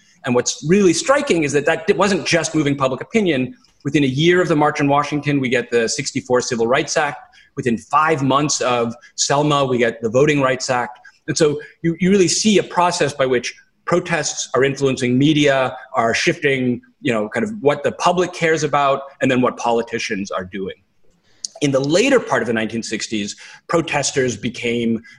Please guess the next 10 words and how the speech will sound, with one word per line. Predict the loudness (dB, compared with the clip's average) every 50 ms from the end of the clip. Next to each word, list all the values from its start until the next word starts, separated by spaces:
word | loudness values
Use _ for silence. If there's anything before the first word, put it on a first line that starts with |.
| _ 0
more | 2 4 4 4 4
aggressive | 2 2 2 0 2 2 -2 -2 -2
in | -2
resisting | -4 -4 -4 -4 -6 -6 -6 -8 -6
white | -6 -8 -8
supremacy, | -10 -16 -14 -14 -14 -12 -12 -12 -12 -14 -14
and | -14 -12
we | -8 -8
see | -6 -2
more | 0 0 2 4 4 4 2 2